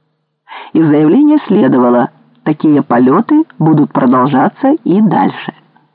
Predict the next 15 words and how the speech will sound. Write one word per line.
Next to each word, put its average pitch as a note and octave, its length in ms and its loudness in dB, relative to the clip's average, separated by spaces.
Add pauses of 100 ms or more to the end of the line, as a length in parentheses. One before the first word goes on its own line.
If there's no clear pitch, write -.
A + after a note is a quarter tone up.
(720)
Большинство C#3 540 -2
корреспондентов D3 840 -2 (340)
на D#3 180 0
этой C#3+ 160 0
пресс-конференции D3+ 840 0
так - 240 -4
и E3 40 -2
поняли: D#3 600 0 (460)
летали, C#3+ 600 0
мол, C#4 300 2 (440)
и - 140 0
будем A#3+ 500 2
дальше A#2 580 -2
летать. D3+ 500 -4 (2500)
Президент G#3 580 0